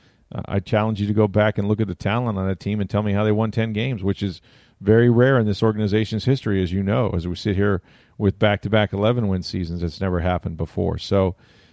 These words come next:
uh, they've all been unique. Um, you know, you'd be hard to top Dungy just, just in, again, in terms of what he represented, uh, the time that he coached.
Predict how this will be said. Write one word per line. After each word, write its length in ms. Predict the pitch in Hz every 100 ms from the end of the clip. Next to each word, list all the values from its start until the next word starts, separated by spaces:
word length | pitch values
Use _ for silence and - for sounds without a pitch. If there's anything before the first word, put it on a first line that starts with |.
| -
uh, 200 | 131 - 95
they've 240 | 123 123
all 220 | 135 160
been 220 | 147 147
unique. 640 | 139 131 127 135 127 - - _ _ _ _ -
Um, 800 | 107 104 104 101 101 101 98 92 _ _ _ _ _ _ _ _ _ _ _ _ -
you 160 | 117
know, 360 | 107 104 101 - _ _ _ _
you'd 180 | 117 123
be 100 | 123
hard 320 | 110 117 123 110
to 60 |
top 400 | 101 117 107 98
Dungy 420 | 104 110 101 110 98
just, 320 | 104 95 - _
just 300 | 110 101 -
in, 140 | 98 82
again, 400 | 92 92 104 98
in 100 | 92
terms 280 | 110 98
of 80 | 98
what 120 | 98
he 60 | 98
represented, 800 | 98 92 92 82 110 110 107 95 _ _ _ -
uh, 240 | 90 80
the 120 | 90
time 480 | 85 - 104 107 104
that 140 | 104 98
he 100 | 101
coached. 640 | 110 104 104 - -